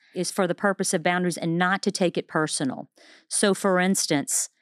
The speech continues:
in my clinic yesterday afternoon, my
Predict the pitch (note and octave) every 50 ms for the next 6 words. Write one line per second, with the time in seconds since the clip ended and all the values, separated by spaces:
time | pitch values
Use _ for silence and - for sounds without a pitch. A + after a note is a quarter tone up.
0 | _ _ _ _ - - G3+ F#3+ F3+ E3 E3 - - - B3+ B3 A#3+ A3 G3+ -
1 | F3+ E3+ E3+ F3 F3+ F#3 - - - G#3+ F3+ F#3 F3+ F3 F3 - D#3+ D#3 E3 -
2 | - - E3 D#3 D#3 D3+ D#3+ E3 E3 D#3+ D3+ C#3 C3 B2+ C3 C#3+ E3 F#3 _ _
3 | _ _ _ _ _ _ _ _ _ _ - D#3+ E3 D#3 D#3+ E3